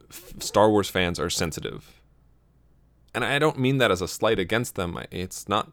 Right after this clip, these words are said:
a problem to be sensitive. You know, if you care about this franchise, if you care about these movies, you know, I, I'm, I love that. That makes me happy that people care about movies so much, that people would care about a specific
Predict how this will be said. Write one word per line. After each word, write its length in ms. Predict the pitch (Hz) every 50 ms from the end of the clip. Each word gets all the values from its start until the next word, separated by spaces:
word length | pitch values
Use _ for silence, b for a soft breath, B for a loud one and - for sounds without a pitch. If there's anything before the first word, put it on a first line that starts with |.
| _ _
a 60 | -
problem 520 | - - - - 101 123 123 113 95 82 82
to 80 | -
be 100 | 76 82
sensitive. 600 | 78 - - 110 127 - - - 85 80 73 - - -
You 140 | - 82
know, 220 | 85 90 104 110 -
if 180 | - 92 - -
you 120 | 92 87
care 320 | - - - 104 113 127 120
about 340 | 104 104 90 82 - - _ _ _ _ _ _ _ _ _ _ _ _ _ _ _ _ - - -
this 140 | 101 95 -
franchise, 600 | - - 98 101 113 117 - 113 98 90 87 -
if 80 | -
you 100 | - -
care 220 | - - 107 101 110
about 180 | 107 95 -
these 180 | - 87 - -
movies, 440 | - 101 120 113 110 90 85 - B B B B B B B B B _
you 100 | - 85
know, 300 | 82 82 90 98 107 - - -
I, 100 | 95 -
I'm, 360 | - 98 98 95 90 87 - - _ _ _ _ _ _ _ _ _ _ -
I 80 | 98
love 320 | 98 95 110 151 180 147 -
that. 240 | - 50 50 - - _ _ _ _ _
That 220 | - 117 - -
makes 300 | 131 139 139 - - -
me 180 | 117 120 135 139
happy 480 | - - 71 - - - - - 127 - _ _ _
that 180 | 104 98 -
people 240 | - 98 92 - 92
care 280 | - - - 85 87 85
about 260 | 80 85 82 - -
movies 320 | 85 80 78 82 78 76
so 160 | - - 92 85
much, 320 | 87 85 73 67 - -
that 140 | - 82 -
people 240 | - 92 92 87 87
would 160 | 95 92 -
care 120 | - 98
about 280 | 90 92 90 - - _ _ -
a 60 | -
specific 680 | - - - 95 - - - 156 151 - 107 - b